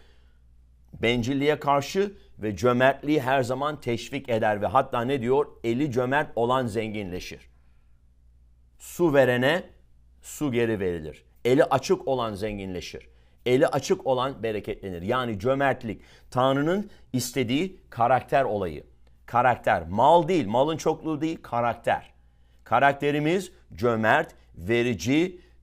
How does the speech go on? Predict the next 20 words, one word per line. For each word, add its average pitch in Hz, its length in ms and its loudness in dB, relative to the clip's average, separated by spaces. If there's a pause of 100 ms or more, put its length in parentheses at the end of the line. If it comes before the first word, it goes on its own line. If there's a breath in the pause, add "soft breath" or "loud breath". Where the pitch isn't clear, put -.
(200)
Tanrı'ya 117 420 0
hizmet 151 400 -2
eden, 135 340 0 (100)
insanlara 127 600 -4
bereket 147 440 0
olan 127 360 2 (400 soft breath)
bir 127 220 0
karakter 127 440 4
olursa 165 340 -2
o 143 120 -2
zaman 135 360 -4 (180 soft breath)
hayatımızda 131 680 -2
eksiğimiz 120 500 -6
olmayacak 120 680 -2
ve 107 100 -6
Tanrı 120 320 -6
bize 113 220 -4 (220)
yeterinden 117 560 -4
fazlasını 110 560 -4
verecek. 95 420 -6